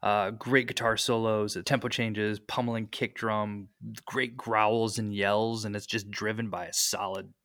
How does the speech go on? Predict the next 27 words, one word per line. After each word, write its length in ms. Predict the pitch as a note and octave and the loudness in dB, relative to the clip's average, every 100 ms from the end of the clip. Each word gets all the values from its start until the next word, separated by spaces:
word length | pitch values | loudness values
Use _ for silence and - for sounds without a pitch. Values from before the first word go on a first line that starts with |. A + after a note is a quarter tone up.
| _ | _
just 280 | - - - | -8 -8 -8
sort 180 | - G#2 | -8 -8
of 100 | - | -8
power 320 | - G2+ A2 | -6 -2 -2
chord 300 | A2 - D#2+ - | -4 -8 -14 -16
riff. 300 | D2+ - - _ _ _ _ - _ _ - | -20 -20 -20 _ _ _ _ -20 _ _ -4
All 140 | G#2+ | -2
the 140 | G#2 | 0
elements 400 | F#2+ G2+ G2 G2 - | 0 0 -2 -6 -8
are 80 | |
there. 320 | F2+ F2 D#2+ - _ _ _ _ _ _ _ _ _ - | -8 -10 -12 -20 _ _ _ _ _ _ _ _ _ 0
Um, 360 | B2+ A2+ A2 A2+ | 2 4 2 2
which 180 | D3 D#3+ | 4 8
leads 220 | D#3+ C#3 | 6 6
us 140 | - | 2
into 160 | C#3+ B2+ | 4 4
track 300 | - C#3+ C3 | 6 6 8
nine, 440 | C3+ B2 B2+ C#3+ - - | 6 8 6 4 -4 -12
Father 580 | - - - A#2 A#2 A2 | -16 -6 0 2 2 0
of 180 | G#2 F#2+ | 0 -2
Hate. 540 | F#2+ A#2+ A2+ C#3+ - - _ _ - - - - _ _ _ - | -6 -4 -4 -4 -8 -14 _ _ -20 -18 -20 -20 _ _ _ 0
I, 240 | - C3 - - | 2 2 -4 -4
I 60 | - | 2
guess 300 | G3 G#3 F3+ | 4 4 4
my 180 | F3+ F#3 | 4 4
notes, 800 | D3+ E3+ E3 - - - - - _ _ _ _ _ _ _ _ _ _ - | 6 6 6 0 -4 -6 -12 -20 _ _ _ _ _ _ _ _ _ _ 2
m-, 120 | E3 | 2